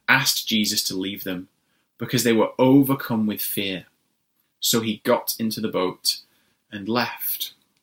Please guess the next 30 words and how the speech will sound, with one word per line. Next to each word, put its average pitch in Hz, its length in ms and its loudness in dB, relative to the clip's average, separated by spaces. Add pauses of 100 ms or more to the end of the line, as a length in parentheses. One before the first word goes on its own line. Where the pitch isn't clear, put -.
(1000)
So 131 140 2
all 180 320 10
the 180 60 2
people 147 280 0
come 139 160 0
out 120 180 0
to - 80 -2
see. 92 320 0 (1200)
And 131 100 6
what 160 80 8
do 170 60 6
they 151 160 4
find? 101 500 -2 (240)
Well, 123 140 0
they 123 100 2
find 165 520 2
the 160 60 -2
man 95 580 -4 (300)
that - 220 -8
no 120 380 4
one 139 320 2
could - 240 -10
tame, 87 500 -8 (840)
sitting 170 540 2
at 135 100 -2
the 117 60 -6
feet - 360 0
of 113 120 -4
Jesus, - 840 -4 (240)
sitting 135 680 4